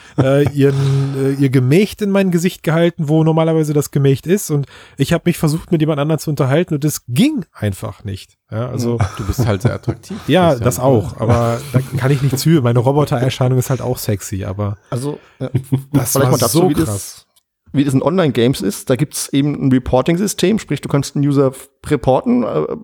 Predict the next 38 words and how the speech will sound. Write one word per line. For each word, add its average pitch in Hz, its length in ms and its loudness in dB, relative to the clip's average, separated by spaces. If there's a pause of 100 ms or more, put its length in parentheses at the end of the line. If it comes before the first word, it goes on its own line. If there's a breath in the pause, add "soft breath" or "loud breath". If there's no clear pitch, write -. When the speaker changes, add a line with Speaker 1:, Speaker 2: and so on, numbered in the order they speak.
(120)
Speaker 4:
für - 200 -2
Abuse, 170 500 0
für 147 320 2
Harassment, 147 380 0
für 175 100 0
was 180 100 2
auch 135 100 -2
immer. 247 280 2
Und - 600 -14
dann 139 60 4
gibt's 156 240 -4
einen 139 80 4
Mods, 160 220 0
der 165 100 0
guckt, - 320 -10
der 175 60 2
guckt - 180 -8
sich - 160 -8
das 143 100 -2
an. 202 280 0
Wenn's 170 180 0
da 165 60 0
mehrere, 156 840 2
äh, 147 40 -4
Flags - 340 -2
gibt 214 160 -4
bei 170 100 2
dem 160 80 2
User, 180 300 2
dann 139 100 2
wird 180 120 -6
der 156 100 0
halt 139 160 -2
geblockt 156 480 -2
und 143 140 0
zwar 135 260 0
über 139 140 0
eine, 139 320 -2